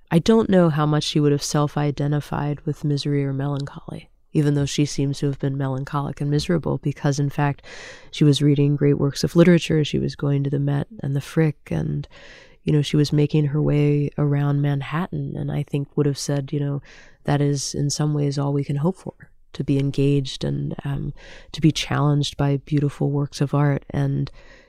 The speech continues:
I think probably she would have been one of the first to say that,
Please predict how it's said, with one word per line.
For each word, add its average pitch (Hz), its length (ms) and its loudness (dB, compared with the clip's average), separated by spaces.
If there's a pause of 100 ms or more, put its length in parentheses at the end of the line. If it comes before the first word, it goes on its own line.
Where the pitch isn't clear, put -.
(140)
I 143 60 -2
think 156 360 0 (180)
probably 147 520 4
she 143 200 -2
would 143 100 4
have 143 60 0
been 143 340 0
one 143 140 0
of 139 80 0
the 143 100 -6
first - 300 0
to 143 100 -2
say 143 240 0
that, 143 240 -2